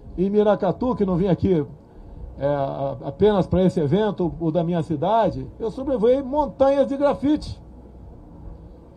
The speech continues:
O mundo todo quer isso. Tá faltando uma tecnologia um pouco mais acurada pra que se tire o grafeno de lá. E nos próximos sete anos, a previsão é o mundo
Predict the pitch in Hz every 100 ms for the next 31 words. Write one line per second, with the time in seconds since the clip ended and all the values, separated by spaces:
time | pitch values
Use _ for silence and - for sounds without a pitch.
0 | - 240 247 311 330 277 - 269 277 247
1 | 208 269 262 285 - - - - - -
2 | - - - - - - - 233 220 240
3 | 220 240 269 254 233 - 233 226 214 185
4 | 202 226 190 214 190 208 240 226 247 262
5 | - 269 269 277 - 269 - 247 262 247
6 | 262 185 240 262 254 240 262 220 - -
7 | - - - - 240 254 214 - 262 214
8 | 208 - 247 214 214 269 277 196 220 233
9 | 226 202 185 262 254 208 269 277 185 151